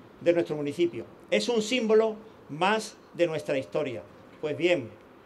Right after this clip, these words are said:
para que realmente este conjunto de hierro y hormigón pase a formar parte del patrimonio de este municipio, hemos tenido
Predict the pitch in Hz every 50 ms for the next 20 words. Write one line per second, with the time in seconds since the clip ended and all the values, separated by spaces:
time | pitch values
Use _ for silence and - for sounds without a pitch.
0 | - - - - - 160 160 156 156 175 175 202 220 226 233 233 226 220 220 214
1 | 226 220 208 196 - - 208 208 196 - 185 175 165 160 156 156 170 190 202 196
2 | - 156 156 165 175 180 175 175 170 170 175 202 190 139 127 113 107 - - 170
3 | 185 - 185 170 - 170 160 175 175 175 180 175 - 185 190 175 175 - 143 143
4 | 139 143 143 139 131 - 139 139 143 165 175 175 151 131 131 131 147 170 170 -
5 | 175 170 175 175 175 175 190 175 - 147 147 143 143 - - - _ _ _ _
6 | _ _ - - 214 247 254 254 - - 196 180 190 202 208 208 214 220 220 208
7 | 202